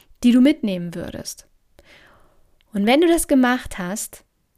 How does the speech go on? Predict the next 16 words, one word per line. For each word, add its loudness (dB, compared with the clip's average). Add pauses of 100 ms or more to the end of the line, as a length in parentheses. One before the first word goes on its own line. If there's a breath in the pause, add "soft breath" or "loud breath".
(120)
einmal 2
das -6 (140)
achtzig -4
zwanzig -4
Prinzip -6
angewendet 0
für -8
dich -6
und 0
dann -2
eben -2
diese -6
Übung -2 (220)
mit -2 (840)
dem -2
Koffer, -4